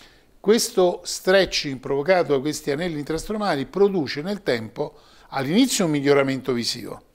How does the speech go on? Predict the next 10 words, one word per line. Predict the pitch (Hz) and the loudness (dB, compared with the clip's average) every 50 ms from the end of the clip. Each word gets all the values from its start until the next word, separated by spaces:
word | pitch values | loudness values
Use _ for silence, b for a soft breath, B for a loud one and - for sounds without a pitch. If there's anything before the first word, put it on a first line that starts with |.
| _ _ - | _ _ -10
senz'altro, | - - 113 104 - - - - - - - - b b b b b b b _ | -10 -10 -10 -10 -10 -12 -10 -12 -12 -14 -18 -20 b b b b b b b _
dopodiché | - 180 190 208 233 254 226 226 220 220 226 B B B B B - | 0 4 4 4 4 4 4 2 2 0 -2 B B B B B -6
un | 202 196 220 214 196 | -2 0 2 4 6
lento | 185 170 147 135 131 - - 147 | 6 4 4 2 -2 -4 -4 -2
ma | 147 147 | -2 -4
progressivo | 143 - 175 180 175 202 190 - - 156 147 139 135 | -4 -2 -4 -2 -2 -2 -4 -4 -6 -4 -2 -2 -2
peggioramento, | - 139 127 110 110 135 131 123 120 120 120 113 113 - 156 | -2 -4 -6 -4 -4 -6 -6 -6 -6 -10 -10 -12 -10 -10 -10
fino | 151 - - 233 220 202 | -6 -4 -2 0 0 0
a | 185 | -2
che | - - 180 151 120 107 b | -2 0 0 0 0 -2 b